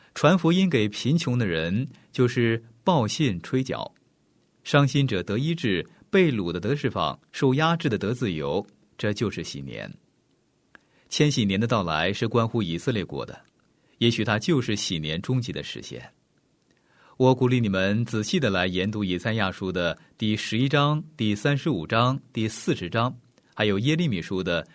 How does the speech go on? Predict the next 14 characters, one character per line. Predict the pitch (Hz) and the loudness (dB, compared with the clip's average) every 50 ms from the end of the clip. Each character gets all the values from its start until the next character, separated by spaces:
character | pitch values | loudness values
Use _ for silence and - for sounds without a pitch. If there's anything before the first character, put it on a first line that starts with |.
| _ _ - | _ _ -6
第 | - 101 95 | -2 -2 -2
二 | - 104 101 95 | 0 -2 -2 -2
十 | - | -4
三 | 95 - 120 123 123 | -4 -2 -2 0 2
章， | 127 131 131 135 135 - _ - - - - - - | 2 2 2 2 -2 -6 _ -20 -20 -20 -20 -8 -2
以 | 120 117 113 | 0 0 2
及 | - 127 131 | 2 2 2
弥 | 120 113 131 | 2 2 0
迦 | 139 147 135 135 | 0 0 0 0
书 | 127 - 120 110 | 0 -2 -2 -2
的 | 98 98 90 85 82 - - _ _ - | 0 0 0 0 -2 -4 -8 _ _ -6
第 | 117 113 | -4 -4
四 | 107 - - - 185 123 | -4 -4 -4 0 0 0
章 | - 120 123 131 139 | 2 2 0 0 0